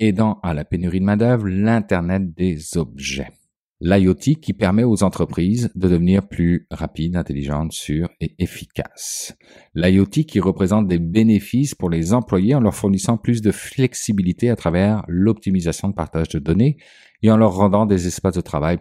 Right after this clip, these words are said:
plus attrayants puisqu'ils sont entre autres plus sécuritaires. Les applications de l'I O T en industrie sont multiples, particulièrement dans le secteur manufacturier de la construction.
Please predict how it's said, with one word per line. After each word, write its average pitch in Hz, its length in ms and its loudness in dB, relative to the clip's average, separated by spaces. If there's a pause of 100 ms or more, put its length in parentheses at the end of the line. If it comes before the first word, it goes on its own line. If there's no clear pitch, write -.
plus 95 240 2
attrayants 110 360 2
puisqu'ils 110 320 -2
sont 135 240 -2
entre 98 280 -2
autres 98 140 2
plus 101 140 -4
sécuritaires. 85 760 -8 (840)
Les 95 160 2
applications 104 600 2
de 95 100 2
l'I 90 220 2
O 90 60 4
T 101 200 -2
en 92 100 2
industrie 85 400 -2
sont 82 160 -4
multiples, 78 460 -2 (140)
particulièrement 78 600 -4
dans 73 120 -4
le - 40 -8
secteur - 360 -4
manufacturier 76 600 0
de 117 60 2
la 98 80 4
construction. - 640 -4